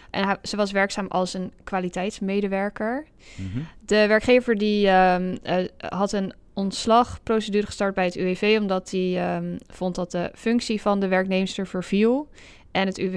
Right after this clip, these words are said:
Speaker 1: V gaf toestemming om de arbeidsovereenkomst te beëindigen. Dus de arbeidsovereenkomst werd ook opgezegd tegen één februari tweeduizend twintig. De werkgever die had de werknemster daarvoor al medegedeeld dat,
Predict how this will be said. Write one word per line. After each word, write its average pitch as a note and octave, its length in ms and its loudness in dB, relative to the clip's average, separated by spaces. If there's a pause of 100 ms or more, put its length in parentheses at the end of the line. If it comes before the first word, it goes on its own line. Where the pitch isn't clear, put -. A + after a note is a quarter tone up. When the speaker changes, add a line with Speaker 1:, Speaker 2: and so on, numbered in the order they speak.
Speaker 1:
V G3 260 0
gaf F#3+ 380 -2
toestemming G#3 500 -2
om F#3 220 -2
de F3+ 360 -2
arbeidsovereenkomst F3+ 760 -4
te F3+ 80 -8
beëindigen. A3+ 640 -2
Dus F#3+ 200 -6
de F3+ 260 -2
arbeidsovereenkomst F3+ 600 -2
werd F#3 160 -2
ook F3 140 -10
opgezegd G3+ 580 -2
tegen F#3 340 -4
één G#3 200 2
februari F3+ 560 -2
tweeduizend E3 460 -4
twintig. A#3 760 -2 (760)
De G3 140 -4
werkgever A#3+ 540 4
die G#3+ 120 2
had G#3 280 2 (100)
de F#3+ 140 -2
werknemster G3+ 540 0
daarvoor G3 480 4
al G#3 220 4
medegedeeld G3+ 640 2
dat, F#3 340 -2